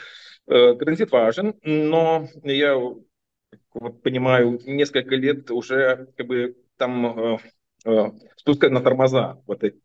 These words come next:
весь процесс, ищут другие как бы пути транзита и, и перехода, и, э, э, существует ещё одна проблема, на обход санкций.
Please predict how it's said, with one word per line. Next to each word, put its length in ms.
весь 160
процесс, 400
ищут 260
другие 440
как 200
бы 280
пути 400
транзита 640
и, 380
и 40
перехода, 640
и, 340
э, 80
э, 320
существует 380
ещё 200
одна 140
проблема, 560
на 100
обход 280
санкций. 380